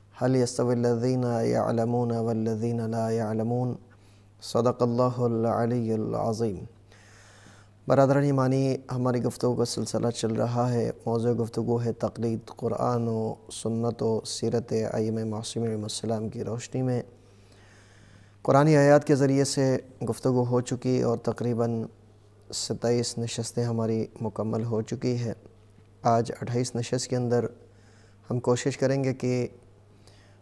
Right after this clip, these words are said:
قرآن مجید اور احادیث نبویہ کے ذریعے سے اور اطہرت اطہار علیہ السلام کی سیرت کے ذریعے سے ہمیں چاہیے کہ ہم تدبر کریں اور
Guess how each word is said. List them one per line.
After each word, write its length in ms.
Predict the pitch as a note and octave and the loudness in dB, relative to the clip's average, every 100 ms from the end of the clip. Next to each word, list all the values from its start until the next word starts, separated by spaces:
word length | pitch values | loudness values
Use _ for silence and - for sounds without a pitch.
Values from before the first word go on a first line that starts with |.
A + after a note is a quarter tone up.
| - | -2
قرآن 500 | B2 B2 - C#3+ C#3+ | 2 2 2 2 2
مجید 460 | C3 A#2+ C3 C#3 - - - - | 2 2 2 2 0 -8 -20 -2
اور 340 | A#2+ B2 B2+ A#2+ - - - | 4 6 4 2 -4 -4 0
احادیث 600 | A#2+ A#2 A#2 C3 B2+ B2 A#2+ A#2 - | 2 2 4 2 0 0 2 0 -4
نبویہ 520 | A#2 A2+ A#2 B2+ C3+ C3+ - | -4 2 4 4 4 0 0
کے 120 | B2 | 0
ذریعے 380 | A2 A2 A#2+ A#2+ | 2 0 0 -2
سے 320 | - A2 A2+ - - - - | -2 -2 -2 -8 -20 -20 -8
اور 200 | A#2+ A2+ | -4 -2
اطہرت 340 | A#2 C3 C3+ | -2 0 2
اطہار 300 | B2+ A#2 B2 | 0 0 0
علیہ 100 | A#2 | -2
السلام 420 | A2+ - A2+ A2+ | -2 -2 0 0
کی 120 | A2 G#2+ | -2 -4
سیرت 360 | - A2+ A#2+ | 0 0 0
کے 160 | - A2 | 0 -2
ذریعے 280 | A2 A#2+ A#2 | -2 0 -2
سے 240 | - - - - - - - - - - - - | -2 -8 -10 -20 -20 -20 -20 -20 -20 -20 -20 -6
ہمیں 200 | A#2+ C#3+ | 0 2
چاہیے 460 | C3 C3+ C3 C#3 C3+ | 4 4 4 2 2
کہ 120 | C#3 | 0
ہم 400 | C3 C3+ C3+ B2+ - - - - | 0 0 0 -2 -6 -16 -18 -4
تدبر 480 | B2 A#2+ A#2+ C3+ | 2 2 4 2
کریں 380 | B2+ B2 B2 B2 - - - | 2 0 2 0 -4 -12 -12
اور 320 | - A2+ A2 | -2 0 2